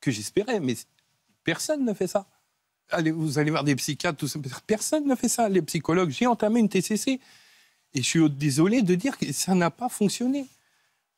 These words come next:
On m'a dit, vous allez jeter, le psy-, je vois le psychologue, on entame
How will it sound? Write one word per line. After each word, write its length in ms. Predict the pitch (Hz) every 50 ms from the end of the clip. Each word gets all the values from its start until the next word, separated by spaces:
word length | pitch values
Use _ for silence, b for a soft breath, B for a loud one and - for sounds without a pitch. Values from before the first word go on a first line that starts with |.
| _ _ -
On 60 | 165
m'a 140 | 156 147 143
dit, 140 | 147 226
vous 180 | 233 196 156 156
allez 220 | 165 165 180 180
jeter, 520 | 135 131 151 147 - - 214 240 247 247 220
le 140 | 190 165 139
psy-, 200 | - - 139 117
je 140 | 104 113
vois 180 | 113 107 120 117
le 80 | 117 107
psychologue, 580 | 104 - - - - 127 151 175 196 202 156 139
on 100 | 131 117
entame 500 | 117 117 - - 170 190 180 147 127